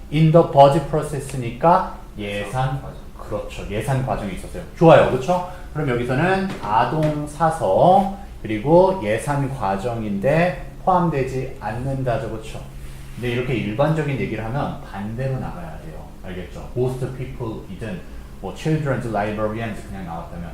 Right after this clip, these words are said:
Speaker 1: 자주 그렇다면 반대. 그러니까 포함시켜라 쪽으로 흘러가야 된다는 걸 예측하셔야 돼요.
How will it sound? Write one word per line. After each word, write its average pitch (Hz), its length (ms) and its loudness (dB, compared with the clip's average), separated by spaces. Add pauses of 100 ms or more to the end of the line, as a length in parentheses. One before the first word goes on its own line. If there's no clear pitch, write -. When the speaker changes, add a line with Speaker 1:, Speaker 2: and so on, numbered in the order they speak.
Speaker 1:
자주 90 260 -10
그렇다면 113 580 -6
반대. 117 400 -4 (340)
그러니까 - 220 -6
포함시켜라 185 640 0
쪽으로 151 360 -6
흘러가야 135 440 -4
된다는 113 360 -6
걸 104 220 -10
예측하셔야 - 640 -8
돼요. 117 380 -4